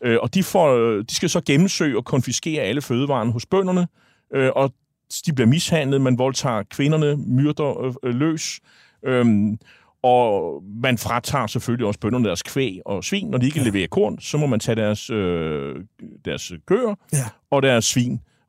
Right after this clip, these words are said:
Speaker 1: De får en kødbøde simpelthen.
Speaker 2: Ja.
Speaker 1: Og, øhm, og så er det, at, øh, nu bliver det, synes jeg, øh, ret skørt. Øhm, og det, og det er nok her, hvor man kan sige, at, at, øh,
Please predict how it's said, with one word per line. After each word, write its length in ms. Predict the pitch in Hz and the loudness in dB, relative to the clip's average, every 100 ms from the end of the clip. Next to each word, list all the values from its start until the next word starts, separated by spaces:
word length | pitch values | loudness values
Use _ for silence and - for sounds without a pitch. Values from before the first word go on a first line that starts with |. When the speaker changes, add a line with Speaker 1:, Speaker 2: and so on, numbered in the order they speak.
| - - | -18 -2
Speaker 1:
De 80 | 175 | 2
får 140 | 147 | 4
en 60 | 143 | 2
kødbøde 560 | - 120 117 104 92 87 | 2 0 0 -2 -4 -6
simpelthen. 380 | - - - - | -10 -10 -12 -10
Speaker 2:
Ja. 40 | 120 | -4
Speaker 1:
Og, 300 | 98 101 98 | 0 2 2
øhm, 180 | 92 87 - _ - - _ _ - | 0 -2 -6 _ -20 -20 _ _ -4
og 80 | 131 | 2
så 100 | 208 | 6
er 120 | 196 | 6
det, 180 | 220 107 - _ _ _ _ _ - - 120 | 4 2 -4 _ _ _ _ _ -18 -10 -6
at, 240 | 117 - | -4 2
øh, 520 | 127 117 110 104 101 - _ 147 | 4 6 4 0 -4 -8 _ 2
nu 100 | 170 | 4
bliver 200 | 165 165 | 6 4
det, 220 | 139 135 - _ _ _ | 4 2 0 _ _ _
synes 420 | - - 139 120 | -10 -4 0 2
jeg, 320 | 78 82 117 - _ _ _ _ _ _ 104 | 0 0 -4 -6 _ _ _ _ _ _ -2
øh, 280 | 104 95 | 0 0
ret 260 | 82 98 104 | -2 -4 -4
skørt. 440 | - 82 - - - _ _ _ _ _ _ _ 98 | -6 -8 -10 -16 -18 _ _ _ _ _ _ _ -2
Øhm, 400 | 98 90 85 80 | 0 0 -2 -4
og 140 | 110 160 | -4 0
det, 180 | 165 - | 0 0
og 80 | 147 | 4
det 60 | |
er 40 | 156 | 6
nok 200 | 156 - | 4 4
her, 180 | 165 | 2
hvor 120 | 143 131 | 4 4
man 140 | 127 | 4
kan 100 | 113 | 2
sige, 580 | - 131 127 131 147 98 | -2 -2 -2 -2 -4 -4
at, 280 | 98 92 85 - _ _ _ _ _ _ _ _ _ - | -4 -4 -8 -12 _ _ _ _ _ _ _ _ _ -6
at, 140 | 107 - | -6 -6
øh, 100 | - | -10